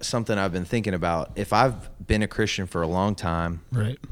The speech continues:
Speaker 1: and I've done due diligence in my study as a disciple,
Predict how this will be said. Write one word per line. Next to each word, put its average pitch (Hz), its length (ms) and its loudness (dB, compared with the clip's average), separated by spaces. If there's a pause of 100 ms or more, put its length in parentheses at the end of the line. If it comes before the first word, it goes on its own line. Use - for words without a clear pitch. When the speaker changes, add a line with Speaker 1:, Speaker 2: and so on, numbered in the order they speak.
(140)
Speaker 1:
and 104 180 0
I've 87 160 -2
done 90 400 0
due 104 200 2
diligence 90 680 0
in 85 120 -2
my 80 120 -2
study 87 580 -4 (440)
as 92 260 -4
a 82 40 -6
disciple, 82 680 -2